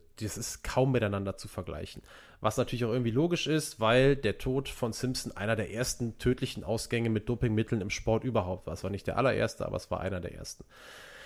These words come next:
Und wie damals im Jahr neunzehnhundertsiebenundsechzig über dieses Thema gesprochen wurde und diskutiert wurde, das kann man glücklicherweise heute hervorragend nachschauen. Denn bei der Recherche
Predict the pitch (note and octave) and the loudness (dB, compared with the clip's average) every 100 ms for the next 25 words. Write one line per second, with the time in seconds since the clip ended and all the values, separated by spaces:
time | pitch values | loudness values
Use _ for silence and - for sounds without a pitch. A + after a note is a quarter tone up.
0 | - - - - - A2+ G#2+ F#3 G3 E3 | -20 -20 -20 -8 -2 -2 0 0 4 4
1 | A#3 C3+ G2 - C3 B2+ C#3+ C#3+ - A2 | 4 4 2 2 2 6 8 6 4 -2
2 | C#3+ G#3 E3 D#3 D#3 C#3 C#3+ C3+ C3 C3+ | 0 2 4 2 0 -4 2 4 4 2
3 | B2+ - - D3 C#3 A2 - - F#3+ - | -2 -2 0 2 2 0 -4 0 2 2
4 | A#2 F#2 F#2+ G2 F2 - _ _ _ A#2 | 0 0 0 0 -4 -8 _ _ _ -4
5 | G#2 C#3 - - A3 B3+ - F#2+ F#2+ F#2 | -2 -2 -4 -2 2 2 0 -4 -4 -2
6 | B2 - - G#3+ C#3 G2+ F#2+ E3 A3 C4+ | -2 -2 -2 2 2 2 4 2 4 0
7 | F#3 C3+ A2 A#2 G2 G2+ - - D3+ F#3+ | 2 2 4 4 2 -2 -4 2 2 2
8 | A#2 - A2 B2 - A#3 G3+ D3+ D#3+ D#3+ | -2 -2 -2 -4 4 6 6 2 0 0
9 | A#2 G#2 G2+ - F2+ F2 - - A#2+ E3 | 2 4 4 0 -2 -4 -8 0 2 2
10 | - B2 C#3 C3 B2 - D3+ D#3+ A#2 C#3+ | 2 4 4 4 2 2 2 2 0 0